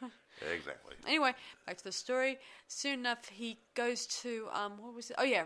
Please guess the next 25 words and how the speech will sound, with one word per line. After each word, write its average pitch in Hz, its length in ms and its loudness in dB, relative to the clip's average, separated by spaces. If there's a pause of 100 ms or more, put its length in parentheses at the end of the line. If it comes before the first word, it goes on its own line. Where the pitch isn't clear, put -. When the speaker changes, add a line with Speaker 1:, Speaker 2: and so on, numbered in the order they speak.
Speaker 1:
Russia, 180 600 2
I 202 40 -8
think 185 220 -10
it 180 60 -12
was, 240 380 0 (420)
and 208 120 -2
meets, 214 280 -2
um, 185 440 2 (380)
a, - 60 -6
w-, 202 180 -8 (100)
a - 80 2
woman 208 340 0 (180)
who 190 500 -2
says 311 400 6
that 247 140 4
she 233 180 0
has 214 320 4
the 190 140 -10
box. 190 400 0
She 208 100 2
Speaker 2:
Yeah. 165 60 0
Speaker 1:
got 247 180 6
it 302 60 0
from 226 460 -2 (180)
Valak, 202 460 6